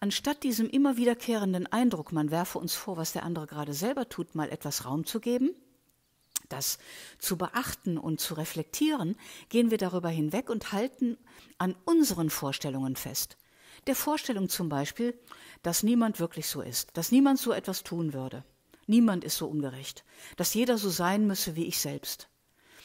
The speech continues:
Dass man niemandem so etwas wie eine Projektion oder eine Gemeinheit unterstellen dürfe, mal abgesehen davon, dass das keine Unterstellung, sondern eine Feststellung wäre. Denn auch wir halten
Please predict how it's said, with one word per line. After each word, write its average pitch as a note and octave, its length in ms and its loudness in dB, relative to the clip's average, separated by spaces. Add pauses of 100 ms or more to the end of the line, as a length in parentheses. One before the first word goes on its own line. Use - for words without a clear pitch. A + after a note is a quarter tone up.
(160)
Dass F#3 200 0
man F3+ 260 4 (240)
niemandem G#3+ 460 8
so G3 180 4
etwas F3 360 -2
wie E3+ 100 0
eine D3 320 2 (240)
Projektion G#3+ 680 2
oder D3+ 220 -2
eine C#3+ 220 2
Gemeinheit E3+ 520 0
unterstellen E3 640 -2
dürfe, C#3+ 400 -6 (240)
mal D#3+ 160 -2
abgesehen D#3 440 -2
davon, D#3+ 320 0
dass C#3+ 120 -4
das - 160 -2
keine D3 220 -4
Unterstellung, D#3 720 0 (200)
sondern C#3+ 260 -2
eine C#3 200 -2
Feststellung C3 580 -2
wäre. C#3 300 -10 (880)
Denn E3+ 160 2
auch D3+ 240 -4
wir A#3 380 2
halten A#3+ 540 4